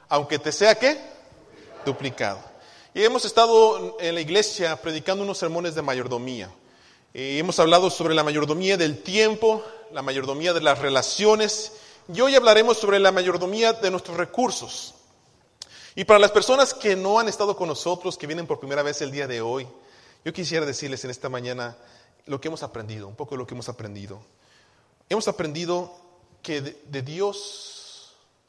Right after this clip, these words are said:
proviene todo lo que tenemos. Así lo dice la Biblia, lo vamos a leer en un momento más. Nuestro tiempo, nuestras relaciones, nuestros recu-, nuestros recursos.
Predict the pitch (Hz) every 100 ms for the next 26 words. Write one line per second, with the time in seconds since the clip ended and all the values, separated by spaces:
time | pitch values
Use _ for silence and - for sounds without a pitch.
0 | _ - 143 143 165 156 - 170 156 135
1 | 127 120 110 104 95 - - - - -
2 | - - - - - - - - _ _
3 | _ 113 - 117 117 131 113 147 160 117
4 | 107 113 120 123 120 123 120 120 123 151
5 | 147 - - - - _ _ _ _ _
6 | _ - - 127 - 120 - 151 170 170
7 | 175 170 160 135 120 117 117 110 - 165
8 | 160 165 156 - - - 131 - 127 113
9 | - 147 147 127 127 120 - 151 123 120
10 | - -